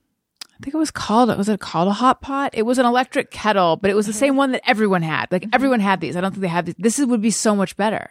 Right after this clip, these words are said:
Speaker 2: Yeah. It comes in a little baggie. Yeah. Mm-hmm.
Speaker 1: I love
Speaker 2: It's great.
Speaker 1: that. Now, you mentioned getting to a grocery store. Do you enjoy, see, one of my favorite, I don't, I, I don't, I haven't done this in so long,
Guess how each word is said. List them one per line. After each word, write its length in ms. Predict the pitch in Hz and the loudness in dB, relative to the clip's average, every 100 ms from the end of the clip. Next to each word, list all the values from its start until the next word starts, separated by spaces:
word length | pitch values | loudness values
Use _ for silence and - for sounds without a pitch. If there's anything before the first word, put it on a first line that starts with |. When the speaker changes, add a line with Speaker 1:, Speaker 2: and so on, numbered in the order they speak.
| _ | _
Speaker 2:
Yeah. 260 | 175 190 151 - | -2 -2 -2 -12
It 100 | - | -12
comes 220 | - 190 175 | -6 -4 -2
in 60 | |
a 40 | 156 | -2
little 220 | 156 147 | -2 0
baggie. 500 | 143 139 170 180 190 _ _ _ | 0 -2 -4 -6 -6 _ _ _
Yeah. 260 | 123 117 - _ _ 151 | -2 -2 -6 _ _ -4
Mm-hmm. 180 | 160 170 | -2 -2
Speaker 1:
I 60 | 170 | -6
love 120 | 160 | -4
Speaker 2:
It's 100 | 165 | 0
great. 160 | 147 135 | 0 0
Speaker 1:
that. 140 | 135 _ _ - - | -4 _ _ -20 -4
Now, 100 | 240 | 0
you 100 | 254 | 2
mentioned 380 | 247 277 269 240 | 2 0 -2 0
getting 180 | 220 214 | 0 0
to 120 | 190 | 0
a 20 | |
grocery 380 | 160 165 156 139 | 2 0 0 -6
store. 400 | - 135 92 - _ _ - | -10 -8 -8 -10 _ _ 0
Do 80 | 233 | 2
you 140 | 311 | 4
enjoy, 480 | 330 226 196 180 180 | 2 2 2 4 0
see, 280 | - 262 247 - - - | -2 -2 -2 -6 -18 -4
one 200 | 233 277 | 0 2
of 40 | |
my 160 | 254 208 | 2 0
favorite, 380 | 208 196 175 - | 0 0 0 -4
I 140 | - 208 | -2 2
don't, 100 | 220 | 2
I, 240 | 208 220 - _ _ | 2 2 -2 _ _
I 100 | - | 0
don't, 220 | 202 196 - - _ _ _ _ _ - | 2 0 -2 -18 _ _ _ _ _ -8
I 40 | |
haven't 240 | 165 196 185 | 0 2 4
done 160 | 170 | 4
this 140 | 151 - | 2 -2
in 80 | 147 | -4
so 140 | 143 | -4
long, 340 | 135 131 - | -2 -2 -4